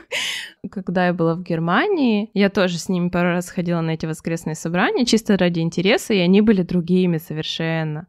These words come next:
Во-первых, церкви другие, здесь они какие-то больше окон, они какие-то более яркие, какие-то более солнечные. Это, возможно,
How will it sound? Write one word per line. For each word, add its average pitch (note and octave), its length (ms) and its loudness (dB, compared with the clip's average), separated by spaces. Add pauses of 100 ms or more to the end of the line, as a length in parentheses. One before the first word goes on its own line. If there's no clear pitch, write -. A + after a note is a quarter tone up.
Во-первых, G#3 460 -2
церкви A3+ 480 -2
другие, F3 640 -2 (180)
здесь F3+ 340 -2
они G#3 160 4
какие-то F#3 540 -6 (240)
больше F#3+ 400 2
окон, F#3+ 600 2
они F3+ 260 0 (180)
какие-то F3+ 320 -6
более E3+ 420 2
яркие, E3 680 -2
какие-то F3+ 460 -4
более F3 680 0
солнечные. G3+ 680 0
Это, D#4 220 0
возможно, G3+ 640 0